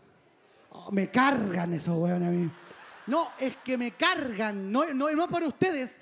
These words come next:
Es que me carga el subvencionado que, por, por arribista. Porque tú le decís, "Oye, ¿tu colegio es municipal?" <laughs> No. No, ¿por qué te reí?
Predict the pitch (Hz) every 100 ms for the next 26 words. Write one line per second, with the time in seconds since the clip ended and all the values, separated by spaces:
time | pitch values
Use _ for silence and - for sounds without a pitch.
0 | - 247 285 254 - 349 349 339 311 302
1 | - 277 330 370 277 285 254 311 269 -
2 | 233 254 240 247 330 - - 170 147 _
3 | _ _ _ _ _ _ _ _ _ -
4 | 226 254 285 285 285 294 359 330 311 320
5 | 302 302 294 277 262 277 262 262 277 320
6 | 294 - 240 202 220 214 196 190 - 160
7 | 147 131 143 - - 151 131 139 - -
8 | - - - - - - - _ _ _
9 | _ _ _ - 302 311 440 202 202 214
10 | 233 240 359 349 302 370 427 330